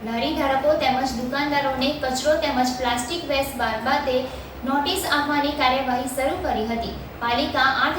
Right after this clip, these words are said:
હજાર બસોથી નોંધાયેલા કોમર્શિયલ દુકાનદારો તેમજ હજારથી વધુ નાના મોટા ધંધાદારીને પ્રાથમિક નોટિસની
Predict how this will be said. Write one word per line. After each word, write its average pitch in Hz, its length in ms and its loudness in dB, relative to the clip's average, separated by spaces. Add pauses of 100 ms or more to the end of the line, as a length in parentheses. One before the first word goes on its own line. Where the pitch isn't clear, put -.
(140)
હજાર 311 180 2
બસોથી 285 540 -2
નોંધાયેલા 269 640 0
કોમર્શિયલ 302 680 0
દુકાનદારો 269 640 0
તેમજ 254 400 2 (300)
હજારથી 330 580 0
વધુ 269 300 2
નાના 277 420 0
મોટા 262 320 2 (300)
ધંધાદારીને 302 1000 0
પ્રાથમિક 269 640 -2
નોટિસની 262 1000 -2